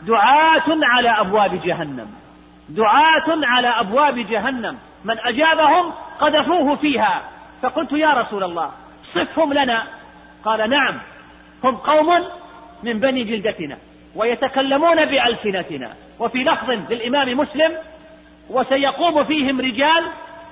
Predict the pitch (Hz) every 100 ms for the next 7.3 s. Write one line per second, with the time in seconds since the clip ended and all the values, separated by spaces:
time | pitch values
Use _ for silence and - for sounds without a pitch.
0 | - 262 349 359 302 262 254 208 175 233
1 | 294 339 294 - 269 269 277 277 330 339
2 | 339 - - - - 254 262 247 226 254
3 | 240 226 240 202 - - - - - -
4 | - - 226 233 214 220 226 240 214 208
5 | 208 208 190 185 214 202 190 208 208 262
6 | 294 320 320 - - - 240 233 233 269
7 | 254 311